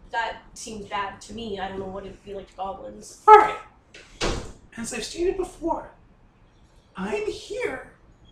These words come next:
Speaker 2: not because I'm worried about them getting wiped out. I'm worried about them changing. Because the way culture is going with my people, they will change, and it'll get bad for <coughs> everyone else.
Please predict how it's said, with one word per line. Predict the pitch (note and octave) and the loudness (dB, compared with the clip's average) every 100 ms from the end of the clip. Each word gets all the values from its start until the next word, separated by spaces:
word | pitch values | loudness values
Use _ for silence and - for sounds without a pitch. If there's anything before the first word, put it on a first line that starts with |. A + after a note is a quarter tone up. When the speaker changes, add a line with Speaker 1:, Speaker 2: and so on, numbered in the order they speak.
| - - - - | -20 -20 -18 -4
Speaker 2:
not | F4 G4 | 0 2
because | G#4 G#4 G4+ | 2 0 0
I'm | G4+ | 0
worried | F#4 F4 | 2 0
about | F4 | 0
them | F4 E4 | 0 0
getting | F4 D4+ | 0 0
wiped | D4+ D4 - | -4 -8 -10
out. | C#4+ - - - - - - | -14 -14 -20 -20 -20 -20 -14
I'm | G3 | -12
worried | - G4+ | 0 2
about | G#4 F#4 | 2 0
them | E4+ D4 | -6 -6
changing. | - - G#4 G4 D4+ - - - - - - - - - - - - - | -6 -2 0 0 -4 -10 -18 -20 -20 -20 -20 -20 -20 -20 -20 -20 -20 -20
Because | - F4 | -8 -8
the | E4 D4 C4+ - | -4 -6 -8 -10
way | - G4+ A#4 A#4 - - - | -4 0 2 0 -4 -18 -20
culture | - G#4 G#4 G4+ | -2 0 2 4
is | G4+ - | 2 2
going | G4+ A4+ F#4 D4 D4 - | 0 2 2 0 -8 -8
with | F4+ F4 - | -8 -8 -4
my | F4 | -2
people, | - C#4+ B4+ - - - - - - - - - | 0 0 -2 -8 -14 -20 -20 -20 -20 -20 -20 -16
they | G3+ G#3 | -6 -4
will | E4 C4+ | -4 -6
change, | - G#4 A4+ D4+ - - - - | -2 0 0 -4 -8 -16 -16 -18
and | - | -12
it'll | G#3+ G#3 | -6 -6
get | F#3+ - - - - - - - | -8 -14 -20 -20 -20 -20 -20 -6
bad | - F#4+ F#4+ F#4 - - - - - - | 0 0 2 0 -2 -6 -16 -20 -20 8
for | - - - | 10 10 8
<coughs> | - | 6
everyone | A#3+ - G4+ F#4+ | 6 8 4 4
else. | F#4+ F#4 - - - - | -2 -4 -6 -8 -10 -10